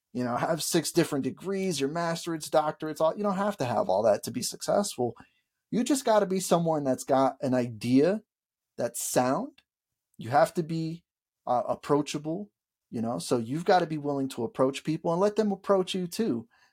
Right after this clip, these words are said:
Um, and a lot of that comes through mastering your emotion, mastering your ego, um, and having a hell of a lot of intentionality behind your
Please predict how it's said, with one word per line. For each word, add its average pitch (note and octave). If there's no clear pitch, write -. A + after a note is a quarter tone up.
Um, B2+
and C3
a B2+
lot D#3+
of E3+
that D#3
comes D#3
through B2+
mastering B2
your A2+
emotion, D3+
mastering A#2
your A2+
ego, B2+
um, A2
and G#2
having B2+
a G#2+
hell D#3
of C3+
a C#3
lot B2+
of A#2+
intentionality A2+
behind B2
your A2